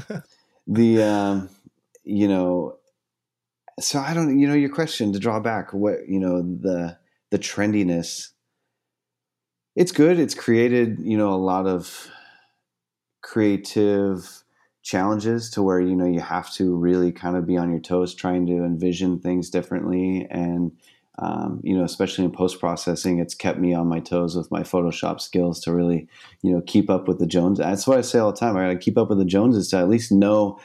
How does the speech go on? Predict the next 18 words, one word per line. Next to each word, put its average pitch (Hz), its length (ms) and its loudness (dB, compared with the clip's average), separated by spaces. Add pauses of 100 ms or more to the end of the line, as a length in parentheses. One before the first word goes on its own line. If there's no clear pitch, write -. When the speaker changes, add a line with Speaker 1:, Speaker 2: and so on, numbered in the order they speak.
(140)
Speaker 1:
how 95 120 0
to 92 80 4
do 90 180 4
stuff 90 280 0
if 87 120 -4
I'm 87 140 2
not 85 200 2
doing 95 260 4
it, 85 160 -2
so 87 180 2
that 87 100 4
I'm 87 160 4
not 87 320 2 (800)
ten, 95 420 4
ten 92 180 4
years 90 240 4
behind 87 400 4
everything. 85 540 0